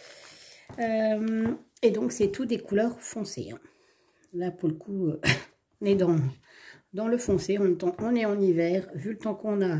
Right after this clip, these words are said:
bah, pff, voilà. Ça donne pas trop envie de faire des fleurs. Alors, on a le petit patron,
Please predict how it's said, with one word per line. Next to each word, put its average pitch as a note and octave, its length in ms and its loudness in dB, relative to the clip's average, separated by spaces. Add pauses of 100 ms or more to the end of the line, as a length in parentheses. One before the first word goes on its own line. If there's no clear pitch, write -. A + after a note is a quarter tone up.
bah, C3+ 240 -2
pff, - 320 -10 (240)
voilà. D3 240 -2 (580)
Ça - 160 -16
donne D#3+ 220 2
pas E3+ 100 -2
trop E3+ 200 -2
envie D#3 180 2
de - 100 -14
faire D3 140 -6
des D3+ 100 0
fleurs. F3 300 0 (1700)
Alors, F#3 520 4
on B3 160 2
a F#3 160 2 (1800)
le A#3+ 120 4
petit B3 380 -4
patron, A3 460 -2